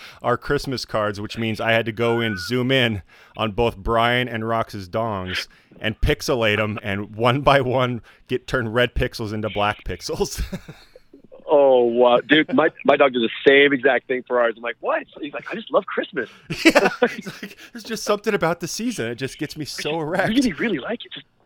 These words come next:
Speaker 2: man, it just turns me on. <laughs>
Speaker 1: All right, well, I'm gonna go to a little bit more serious talk. Um,
Speaker 2: All right.
Speaker 1: uh, now that we've discredited ourselves for the following real topic,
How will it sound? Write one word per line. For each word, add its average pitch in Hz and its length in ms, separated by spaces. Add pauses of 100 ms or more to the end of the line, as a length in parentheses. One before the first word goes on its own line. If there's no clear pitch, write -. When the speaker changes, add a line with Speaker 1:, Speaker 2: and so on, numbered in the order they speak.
Speaker 2:
man, 196 160
it - 60
just 131 180
turns 185 220
me 170 180
on. - 240 (1300)
<laughs> - 0 (920)
Speaker 1:
All 175 120
right, 156 140
well, 180 220
I'm 180 120
gonna 208 180
go 190 160
to 170 100
a 160 40
little 160 180
bit 160 100
more 151 160
serious 147 520
talk. 117 340 (460)
Um, 110 460 (200)
Speaker 2:
All 113 80
right. 107 100 (580)
Speaker 1:
uh, 107 320 (120)
now 131 220
that 123 100
we've 117 140
discredited 110 500
ourselves 92 440
for - 100
the 90 100
following 90 520
real 95 180
topic, 80 480